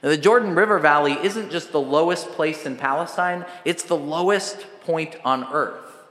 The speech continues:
The Jordan River empties into the Dead Sea, remember. There at the bottom, Jesus and his followers hear those words the first time, "This is my beloved child."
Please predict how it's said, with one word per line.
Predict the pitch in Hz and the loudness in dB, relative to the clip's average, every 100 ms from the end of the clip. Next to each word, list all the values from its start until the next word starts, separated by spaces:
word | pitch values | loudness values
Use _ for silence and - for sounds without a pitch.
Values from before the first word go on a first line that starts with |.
| _ _ _ _ _ - | _ _ _ _ _ -6
The | 135 | 0
Jordan | 175 202 175 | 2 2 2
River | 180 156 - | 2 2 2
empties | 175 - 156 135 147 | -2 -2 -4 -4 -2
into | 143 147 | -4 -2
the | 127 | 0
Dead | 123 135 117 | 2 0 -2
Sea, | - 170 151 | -8 -6 -4
remember. | 107 104 104 95 90 78 - _ _ _ _ _ _ _ _ | -6 -6 -8 -8 -10 -14 -18 _ _ _ _ _ _ _ _
There | 135 190 214 214 | 4 4 4 2
at | 170 - | 0 0
the | |
bottom, | 156 170 190 214 196 127 120 120 - - | 0 4 6 6 4 2 0 -4 -10 -6
Jesus | - 202 202 185 | 0 0 0 -2
and | 185 | -2
his | 165 - | -2 0
followers | 180 202 196 165 151 | 4 4 4 2 2
hear | - 180 175 | 0 0 2
those | 165 165 | 4 2
words | 160 180 180 - | 2 2 0 -2
the | 156 | -6
first | - 185 180 - | 0 0 0 -4
time, | 160 131 110 107 - - | 0 0 0 -6 -8 2
"This | 175 208 - | 4 4 2
is | 185 | 0
my | 170 170 | 4 4
beloved | 160 156 165 165 156 156 | 4 4 4 4 0 -2
child." | - 185 190 165 104 85 | -2 2 4 4 0 -6